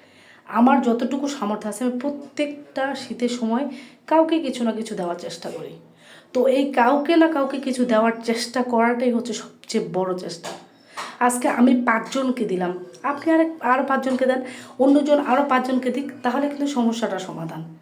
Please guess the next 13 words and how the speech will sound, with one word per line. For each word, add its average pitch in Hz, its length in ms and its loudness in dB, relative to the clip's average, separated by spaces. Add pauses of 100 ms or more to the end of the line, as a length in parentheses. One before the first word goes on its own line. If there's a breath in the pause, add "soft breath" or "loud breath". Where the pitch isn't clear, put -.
(160)
তাহলে 240 240 2
কিন্তু 247 220 2
সবাই 214 440 0
হ্যাপি, 170 360 -4 (340 loud breath)
আর 208 200 -2
কেউ 247 200 6
মনে 247 180 4
করে 247 160 8
যে 240 160 0
কারোর 226 240 2
উপর 233 140 0
বেশি 208 280 2
একটা 226 160 -4